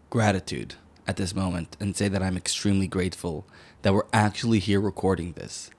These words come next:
It's been a while. <laughs> We were supposed to record this a long time ago, and we came across many different challenges. And I'm just extremely grateful that we're here in this moment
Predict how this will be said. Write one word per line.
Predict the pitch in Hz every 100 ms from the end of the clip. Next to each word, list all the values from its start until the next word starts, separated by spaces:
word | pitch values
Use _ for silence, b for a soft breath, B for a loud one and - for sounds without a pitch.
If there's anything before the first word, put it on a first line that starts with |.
| b b b b _
It's | 110 104 - - -
been | 107 98
a | 98
while. | 98 101 98 92 110 110
<laughs> |
We | 117
were |
supposed | 98 127 120
to |
record | 107 - 110
this | 110
a | 110
long | 120 110 110 110
time | 104 101
ago, | 104 104 107 107
and | 107
we | 104 101 101 95 b b b b b _ _ _
came | - 107
across | 101 - 95 90 -
many | 113 123 131 117
different | 104 101 98
challenges. | 107 90 98 95 95 95 - b b b b b _ _ _ -
And | 90 87 82 113 - _ _ _ _
I'm | 110
just | 101 98
extremely | 92 101 98
grateful | 90 101 92 98
that | 95
we're | 92
here | 87 104 98
in | - 95
this | 104 -
moment | 101 95 87 95 123